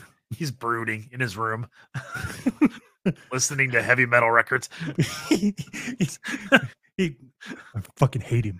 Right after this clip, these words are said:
Speaker 2: I fucking hate him. If I ever have a, if I ever have kids, I'm not gonna burn them alive. I'm gonna let them do what they wanna do. <laughs>
Speaker 1: Uh-huh.
Speaker 2: The cave of Machpelah,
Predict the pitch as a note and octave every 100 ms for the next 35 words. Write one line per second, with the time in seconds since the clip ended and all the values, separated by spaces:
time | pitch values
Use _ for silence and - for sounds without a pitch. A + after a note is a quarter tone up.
0 | - - F#3 F3 D3+ A#2 A#2+ A2 G#2 G3
1 | - - - D#3+ E3 D3 C3+ C3+ C3 A#2
2 | - D#3 D3 D3+ C3 B2+ - C#3 C#3 D3+
3 | D3 C3 A#2 - B2+ A#2+ A2+ A2 G#2+ A2+
4 | B2 C3 B2 B2+ B2 C3 A2+ C3+ A#2+ A#2
5 | G#2+ G#2+ A#2+ G#2 G#2+ G2 F#2+ A#2+ - _
6 | - - _ - - _ _ _ _ _
7 | _ _ - F4+ G4 _ _ _ _ _
8 | _ _ _ _ - - - _ A2 G#2
9 | - B3 - E3 - - _ _ _ -
10 | - _ _ _ _ _ _ _ _ _
11 | _ _ _ _ _ _ _ _ _ _
12 | _ _ _ _ _ _ _ _ _ _
13 | _ _ _ _ _ _ _ _ - A#2+
14 | - F#3 B3+ A3 F3 C3+ D#3+ - A#2+ A2+
15 | G2 F#2 C3+